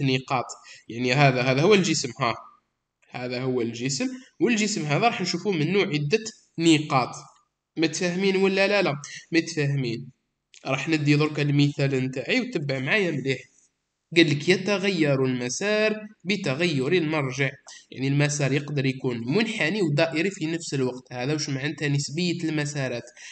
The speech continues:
حنا دوكا راح نديرو مثال قلت لكم مشهور بزاف، لازم عليك تحفظه ديما يجي. والمثال هذا واش هو؟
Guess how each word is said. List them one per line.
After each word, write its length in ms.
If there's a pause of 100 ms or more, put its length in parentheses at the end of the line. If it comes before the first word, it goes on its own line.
(100)
حنا 200
دوكا 260
راح 180
نديرو 440 (240)
مثال 680
قلت 220
لكم 360 (220)
مشهور 480
بزاف، 520 (340)
لازم 320
عليك 340
تحفظه 680
ديما 360
يجي. 420 (200)
والمثال 480
هذا 200
واش 260
هو؟ 420